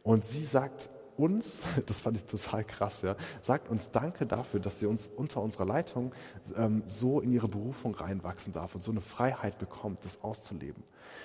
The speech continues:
Es war super schön, das zu hören. Ich dachte mir, ja, genau das wollen wir. Hinterher dachte ich mir, aber was war das jetzt?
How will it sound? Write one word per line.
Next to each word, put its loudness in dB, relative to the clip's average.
Es -2
war 4
super -4
schön, 0
das -4
zu -4
hören. 0
Ich -6
dachte -6
mir, 0
ja, 2
genau 0
das -4
wollen 0
wir. -8
Hinterher 2
dachte -2
ich -4
mir, 0
aber 0
was -2
war 4
das -4
jetzt? -6